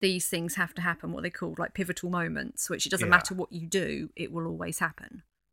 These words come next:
Speaker 2: Well, I was reading a, a very interesting article recently about time.
Speaker 1: Yeah.
Speaker 2: And there is, and I'm pretty sure he was in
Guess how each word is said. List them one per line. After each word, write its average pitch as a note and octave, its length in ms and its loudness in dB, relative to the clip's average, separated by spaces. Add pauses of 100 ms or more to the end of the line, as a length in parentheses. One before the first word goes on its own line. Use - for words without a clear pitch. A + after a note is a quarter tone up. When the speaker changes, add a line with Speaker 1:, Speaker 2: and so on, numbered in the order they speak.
(400)
Speaker 2:
Well, G2 120 0
I G2+ 60 4
was G#2 160 0
reading A2+ 380 2
a, F#2 180 2 (140)
a G2 80 -2
very F#2 360 -2
interesting E2+ 480 -10
article E2+ 560 -6
recently C#3 600 -10
about E2 400 0 (300)
time. - 440 -10 (220)
Speaker 1:
Yeah. F3+ 180 -4 (500)
Speaker 2:
And E2+ 640 0
there F#2 300 -2
is, F2 340 -2
and G#2 160 -8
I'm F#2+ 120 -6
pretty - 260 -2
sure G#2+ 260 0
he F#2 160 -6
was F#2 220 -4
in F#2 200 0